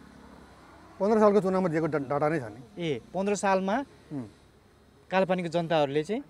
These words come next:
Speaker 2: नेपालमा रहेर भोट दिएकै?
Speaker 1: हजुर, मैले तपाईँलाई अघि पनि भनिसकेँ,
Speaker 2: उम्।
Speaker 1: पैँतिस छत्तिस सालसम्म पनि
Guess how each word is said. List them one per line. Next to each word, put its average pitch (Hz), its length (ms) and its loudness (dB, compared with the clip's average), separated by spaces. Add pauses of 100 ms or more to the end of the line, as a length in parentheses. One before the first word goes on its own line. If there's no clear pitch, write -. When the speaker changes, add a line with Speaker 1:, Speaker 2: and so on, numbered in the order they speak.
(240)
Speaker 2:
नेपालमा 175 600 0
रहेर 151 440 -2
भोट 131 200 -4
दिएकै? 135 400 -4 (160)
Speaker 1:
हजुर, 113 200 -12 (1800)
मैले 175 160 -4
तपाईँलाई 190 200 0
अघि 180 120 2
पनि 220 120 2
भनिसकेँ, 165 400 -2
Speaker 2:
उम्। 220 80 -8 (680)
Speaker 1:
पैँतिस 190 320 -2
छत्तिस 151 260 -6
सालसम्म 160 460 -2
पनि 180 400 -2